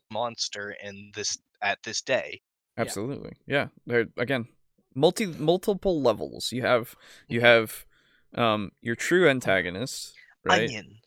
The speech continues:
Speaker 1: It's, it's
Speaker 3: Yeah,
Speaker 1: an onion.
Speaker 3: it's like an ogre. Um,
Speaker 2: <laughs>
Speaker 3: it, it, it has swamps. So
Speaker 2: Yeah.
Speaker 3: you, you have your true antagonist, then you can have henchmen, then you can have th-, people hired by those henchmen,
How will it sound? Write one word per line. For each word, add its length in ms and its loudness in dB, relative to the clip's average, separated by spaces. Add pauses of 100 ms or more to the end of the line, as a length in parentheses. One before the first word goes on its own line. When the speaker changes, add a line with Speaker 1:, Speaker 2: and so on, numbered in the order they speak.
(120)
Speaker 1:
It's, 200 -12
it's 60 4
Speaker 3:
Yeah, 100 12
Speaker 1:
an 140 2
onion. 220 -8
Speaker 3:
it's 240 4
like 240 8
an 100 6
ogre. 460 4 (120)
Um, 420 6 (580)
Speaker 2:
<laughs> 100 2
Speaker 3:
it, 200 2
it, 120 -2 (180)
it 160 10
has 260 12
swamps. 540 0
So 500 8 (540)
Speaker 2:
Yeah. 140 -2 (200)
Speaker 3:
you, 500 6 (680)
you 200 6
have 340 10
your 180 0
true 240 6
antagonist, 800 4
then 180 2
you 160 -2
can 140 -2
have 440 2 (400)
henchmen, 520 -2 (720)
then 180 4
you 120 0
can 160 -2
have 520 -2 (180)
th-, 200 -14 (160)
people 300 0
hired 360 6
by 120 0
those 180 -4
henchmen, 440 -10